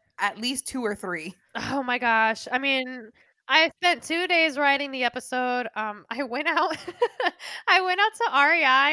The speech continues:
Speaker 2: and bought myself a camping chair because I've never lived in the winter.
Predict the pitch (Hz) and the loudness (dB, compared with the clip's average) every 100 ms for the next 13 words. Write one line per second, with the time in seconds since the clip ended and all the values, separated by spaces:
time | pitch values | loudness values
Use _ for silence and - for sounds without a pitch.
0 | 262 262 254 247 285 285 247 - 247 254 | 0 -2 -2 0 -2 -4 -8 -6 -4 -4
1 | 302 311 339 349 381 349 294 269 269 262 | -4 -6 0 2 2 0 -4 -2 -2 -2
2 | 226 247 262 262 247 226 226 269 254 214 | -4 -2 0 0 -2 -4 -6 -6 -6 -6
3 | 214 - 320 | -10 0 2